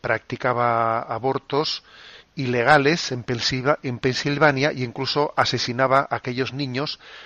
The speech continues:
que por accidente nacían vivos, ¿eh? Fue condenado a cadena perpetua por tres de estos crímenes, pero aún es más relevante que la casa de los horrores, ¿eh?, que demostró ser su abortorio, porque su abortorio era la casa de los horrores,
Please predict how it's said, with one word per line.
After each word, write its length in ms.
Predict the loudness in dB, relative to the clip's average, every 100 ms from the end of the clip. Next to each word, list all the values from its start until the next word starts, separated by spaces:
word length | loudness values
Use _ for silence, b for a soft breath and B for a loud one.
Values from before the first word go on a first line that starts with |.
| B
que 100 | -2
por 160 | 2 2
accidente 580 | 2 -2 0 0 0
nacían 520 | 0 0 -4 -4 -4 -4
vivos, 520 | -8 -8 -12 -12 -12
¿eh? 160 | -10 -10 -12 B B B B B B B B B _ -18 -14
Fue 380 | -4 0 0
condenado 460 | 0 -2 -2 -2 0
a 60 | -2
cadena 320 | -2 0 0
perpetua 500 | 0 0 -2 -2 -4
por 160 | -6
tres 440 | 0 2 4 2 -2
de 80 | -4
estos 300 | -4 -6 -4
crímenes, 640 | -2 0 2 0 0 -6 _ _ _ _ -20 B B
pero 220 | -2 2
aún 160 | 2 2
es 100 | -2
más 240 | 2 2
relevante 680 | 4 4 6 4 2 0 0 _ _ B B B B
que 200 | -2 -2
la 160 | -2 0
casa 360 | 2 4 2
de 100 | 2
los 180 | 0 0
horrores, 760 | -2 2 2 2 -2 -4 -8 -12 -12
¿eh?, 220 | -10 -10 -12 B -6
que 120 | -4
demostró 440 | -4 -6 -6 -4
ser 280 | -2 0 0
su 180 | 0 -2
abortorio, 720 | -2 -4 0 0 2 -2 -6
porque 220 | -12 -14
su 100 | -10
abortorio 500 | -8 -8 -4 -4 0
era 120 | 2
la 160 | 2 0
casa 320 | 0 0 0
de 80 | -2
los 160 | -2 -2
horrores, 400 | 0 0 -2